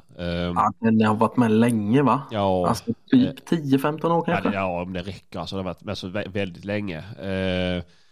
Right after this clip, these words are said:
Speaker 1: men då, då var det med, med träkolvarna till exempel, att de kunde svälla sönder, om jag inte minns helt galet. Ehm,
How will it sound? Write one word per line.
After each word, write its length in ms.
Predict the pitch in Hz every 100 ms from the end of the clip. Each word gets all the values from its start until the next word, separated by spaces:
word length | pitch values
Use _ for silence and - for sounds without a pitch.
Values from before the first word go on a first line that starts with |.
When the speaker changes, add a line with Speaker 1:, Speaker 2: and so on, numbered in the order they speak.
| _ _
Speaker 1:
men 200 | _ -
då, 100 | 135
då 140 | 139 139
var 240 | 131 117
det 80 | 101
med, 140 | 101
med 120 | 110 110
träkolvarna 680 | 120 107 - 110 95 92
till 100 | 92
exempel, 300 | 98 - 90 95
att 40 |
de 120 | 92
kunde 180 | 87 92
svälla 360 | - 92 85 78
sönder, 1120 | - - - 156 151 147 147 143 147 147 147
om 140 | - 131
jag 80 | 131
inte 120 | 139
minns 240 | 127 123
helt 320 | - 131 117 117
galet. 680 | 120 117 117 107 - - - -
Ehm, 760 | 101 98 95 95 95 95 95